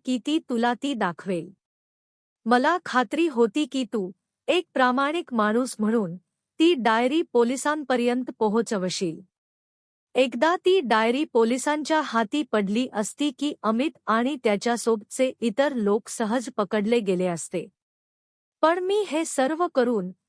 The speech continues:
स्वतः या प्रकरणातून सुटण्याचा मार्ग काढला होता. रोहनला आता सगळं स्पष्ट दिसत होतं. प्रशांताने अमितच्या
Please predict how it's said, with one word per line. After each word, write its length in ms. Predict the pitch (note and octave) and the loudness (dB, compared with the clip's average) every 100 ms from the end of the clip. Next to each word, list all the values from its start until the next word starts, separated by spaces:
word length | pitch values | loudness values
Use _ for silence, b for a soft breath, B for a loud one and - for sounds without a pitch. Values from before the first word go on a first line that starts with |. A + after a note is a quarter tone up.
| _ - | _ -14
स्वतः 420 | - C#4 C#4 F#4 | 0 0 2 2
या 240 | F4 F4+ | 2 0
प्रकरणातून 800 | F4 B3 G#3 A#3 A#3+ B3 C4+ C#4+ | 0 -2 0 0 2 0 -2 -6
सुटण्याचा 640 | C4 A#3+ G3 A#3 A#3+ C4+ C4+ | -4 -4 -2 -2 0 -2 -2
मार्ग 440 | A3+ G3+ B3 C#4+ - | 0 0 0 -4 -2
काढला 300 | F#3+ F3 F#3 | -2 0 -2
होता. 400 | F3+ F3 D#3+ - _ _ _ _ _ _ _ _ - | -2 -6 -6 -10 _ _ _ _ _ _ _ _ 0
रोहनला 560 | A#3 B3 C4+ D4 E4 D#4+ | 4 6 4 2 0 2
आता 400 | - A3 G#3 C4+ | 2 2 2 0
सगळं 440 | C4+ - G3 A#3 C#4 | 0 -4 0 2 0
स्पष्ट 480 | - - B3+ - D#4+ | -2 -2 -2 -2 -4
दिसत 420 | G#3+ G3+ A3+ F3 | 0 0 0 -4
होतं. 320 | F#3+ D#3 D3+ - _ _ _ _ _ _ _ _ - | -6 -6 -10 -12 _ _ _ _ _ _ _ _ 2
प्रशांताने 800 | C#4+ - F4+ F#4+ F#4+ F4+ F4 F4+ - | 2 4 2 4 4 4 2 -2 0
अमितच्या 500 | A#3 B3 - D#4 | 2 2 0 0